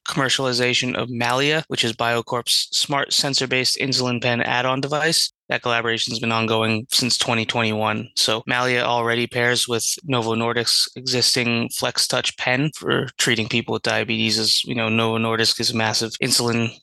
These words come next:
maker and make their own diabetes technologies as well. But the two companies extended their partnership to the development of Malia for other therapy areas, different versions of the smart add-on device.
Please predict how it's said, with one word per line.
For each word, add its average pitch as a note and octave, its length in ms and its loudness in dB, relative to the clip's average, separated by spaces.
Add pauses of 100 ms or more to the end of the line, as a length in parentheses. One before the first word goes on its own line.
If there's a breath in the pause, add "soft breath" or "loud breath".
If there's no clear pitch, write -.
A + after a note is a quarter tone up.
maker A#2+ 400 0
and A2 240 -2
make C#3 260 -4
their A#2 140 2
own A2+ 160 0
diabetes A#2 480 0
technologies A#2 500 0
as B2+ 60 -2
well. A#2+ 160 2
But - 120 -4 (120)
the - 40 -10
two D#3 140 0
companies C#3+ 580 0
extended D3+ 500 0
their C3+ 120 0
partnership C3 580 0
to - 80 -6
the C3+ 60 0
development B2+ 420 0
of B2 60 -2
Malia B2 560 0
for A#2+ 320 0
other C#3 240 0
therapy E3 400 0
areas, E3+ 320 2
different A#2+ 320 -4
versions C3+ 380 2
of D3 80 -2
the D3+ 80 2
smart D3+ 320 0
add-on D3 300 0
device. D#3+ 420 0